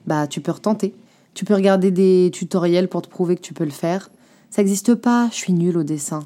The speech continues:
moi, je te le dis. Puisque le dessin, ça s'apprend. Alors oui, il y a des gens qui vont avoir des facilités, mais si t'as vraiment envie,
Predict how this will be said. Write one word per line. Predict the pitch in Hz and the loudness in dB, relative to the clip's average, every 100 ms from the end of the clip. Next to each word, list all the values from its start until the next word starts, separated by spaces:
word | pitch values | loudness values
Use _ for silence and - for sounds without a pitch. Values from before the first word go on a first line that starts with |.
| - | -12
moi, | 147 | -14
je | |
te | - | -10
le | 165 | -10
dis. | 156 156 - - - | -8 -10 -12 -20 -18
Puisque | - - | -6 0
le | 185 | 2
dessin, | 185 196 240 | 2 0 0
ça | 233 190 | -2 -4
s'apprend. | 190 - - 190 _ _ _ - | -4 -6 -8 -12 _ _ _ -8
Alors | 151 143 139 | -2 -2 -2
oui, | 139 175 285 | -2 -2 -2
il | 254 | -2
y | |
a | 165 | -2
des | 147 | -2
gens | 135 151 | -2 -4
qui | - 143 | -6 -8
vont | 139 | -6
avoir | 135 135 143 | -6 -6 -6
des | 143 | -6
facilités, | 143 147 - 143 135 175 220 - _ - | -8 -12 -8 -8 -4 -2 -4 -8 _ -6
mais | 160 | -4
si | 151 165 | -4 -4
t'as | 160 151 | -4 -4
vraiment | 143 143 202 226 233 220 202 _ _ - | -6 -6 2 6 6 6 2 _ _ -4
envie, | 160 147 165 | -4 -2 -4